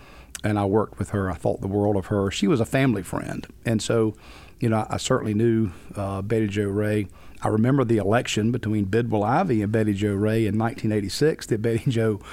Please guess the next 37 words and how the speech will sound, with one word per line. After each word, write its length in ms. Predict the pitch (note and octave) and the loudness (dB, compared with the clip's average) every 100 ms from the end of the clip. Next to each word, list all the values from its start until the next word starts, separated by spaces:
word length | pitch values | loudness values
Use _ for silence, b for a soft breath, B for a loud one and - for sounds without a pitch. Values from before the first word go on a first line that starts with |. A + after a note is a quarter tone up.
| B B B | B B B
um, 420 | C3 G#2+ G2+ G#2+ - - | -2 0 0 -2 -6 -10
was 200 | A2+ A2+ | -4 -2
victorious 720 | - - - D#3+ G#3 G#2 F2 F#2 | -2 -6 -2 -2 0 0 -2 -4
in. 320 | F2 E2 - - - - - - - - | -6 -8 -10 -18 -20 -20 -20 -20 -12 -2
And 100 | A2+ | 2
then, 80 | A2+ | 2
of 80 | A2 | 2
course, 220 | A#2+ A2 | 0 0
Doug 240 | - A#2 A2 | 0 2 2
Eccles 320 | A2 B2 - | 0 -2 -2
came 280 | A#2 G#2+ G#2 | 0 0 2
in. 180 | G#2+ | 0
He 100 | G#2 | 0
had 100 | A2+ | -2
been 100 | G#2+ | -2
on 140 | G2 F#2 | -4 -4
council 420 | - G#2+ - G#2 | -2 -2 -2 -6
prior. 480 | - G#2 G#2 G#2+ A2 B B B B B | -2 -2 0 0 -2 B B B B B
Uh, 80 | F#2 | -4
he 120 | A2 | -2
had 120 | G#2+ | 0
been 100 | G#2 | 0
redshirted. 680 | G2+ B2 C#3 - A2+ A2 A#2 | 2 2 2 0 2 2 0
We 120 | G#2 | -4
call 240 | - A2+ A2 | 0 0 0
it 80 | |
when 160 | G#2+ A2 | 0 2
you, 140 | G#2+ G#2+ | 2 0
when 140 | A#2 | 0
you 120 | G#2 G#2+ | 0 2
lose 280 | C3+ C3+ | 2 2
an 60 | A#2+ | 2
election 460 | A2 A#2 G#2+ A#2 A2 | 0 0 -2 -2 -2
and 100 | G#2+ | -2
you 80 | |
come 240 | - A2+ G#2 | -2 -2 0
back. 400 | A#2 A2 - | -2 -2 -6